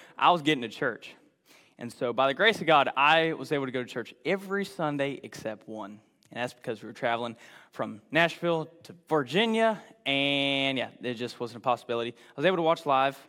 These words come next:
but, you know, I, I try to be there in person. But this particular night, we were going from Mississippi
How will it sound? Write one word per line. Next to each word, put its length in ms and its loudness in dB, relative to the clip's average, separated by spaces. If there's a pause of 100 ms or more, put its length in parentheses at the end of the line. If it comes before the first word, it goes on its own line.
(120)
but, 260 -10 (480)
you 60 -20
know, 80 -14
I, 60 -12 (120)
I 120 -18
try 180 -6
to 60 -12
be 100 -14
there 140 -12
in 80 -14
person. 420 -12 (720)
But 380 2 (1200)
this 180 0
particular 520 -2
night, 380 -6
we 120 -8
were 80 -6
going 200 -6
from 280 -10
Mississippi 600 -8